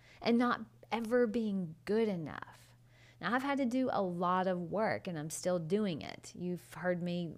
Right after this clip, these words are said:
often doing the work right here on this podcast. I mean, our childhood is where we form our rules for living, so to speak. So your childhood can have long-lasting effects, but I don't want you to worry.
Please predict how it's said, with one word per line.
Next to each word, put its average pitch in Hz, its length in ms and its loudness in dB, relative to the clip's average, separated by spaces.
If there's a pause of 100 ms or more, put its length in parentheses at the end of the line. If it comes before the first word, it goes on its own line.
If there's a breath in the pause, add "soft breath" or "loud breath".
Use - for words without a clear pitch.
often 156 680 -4 (220)
doing 170 300 -4
the 160 80 -4
work 165 340 -2
right 165 200 0
here 156 180 -8
on 156 120 -6
this 151 140 -8
podcast. - 880 -6 (720 loud breath)
I 180 40 -8
mean, 180 100 -2
our 202 60 0
childhood 202 540 4
is 165 160 -2
where 170 240 4
we 175 200 2
form 170 840 0
our 170 240 2
rules 190 540 0
for 170 180 -2
living, 170 640 -2 (120)
so 139 220 -4
to 139 80 -4
speak. - 520 -10 (360 soft breath)
So - 120 -4
your 285 60 0
childhood 311 480 0
can 302 140 -4
have 277 440 -2
long-lasting 226 680 2
effects, - 760 -4 (320 loud breath)
but 160 120 6
I 214 160 4
don't 302 240 0
want 254 220 -2
you 240 120 0
to 240 80 2
worry. 226 640 -2